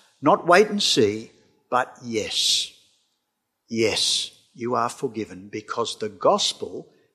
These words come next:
is good news because it saves you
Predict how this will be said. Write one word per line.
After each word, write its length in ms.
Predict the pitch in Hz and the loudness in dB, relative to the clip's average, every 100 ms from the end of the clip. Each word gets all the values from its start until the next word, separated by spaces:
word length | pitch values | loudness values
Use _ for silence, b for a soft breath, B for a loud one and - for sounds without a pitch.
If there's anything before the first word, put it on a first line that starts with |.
| - | -8
is 260 | 120 107 | -6 -6
good 360 | - 123 208 190 | -8 2 4 4
news 600 | 120 80 80 - - - _ _ _ | -4 -10 -12 -10 -10 -12 _ _ _
because 460 | 117 - - 120 127 | -6 -4 -4 -4 -4
it 100 | - | -2
saves 640 | - 139 147 156 147 - | 0 2 2 0 -2 -8
you 180 | 87 | -12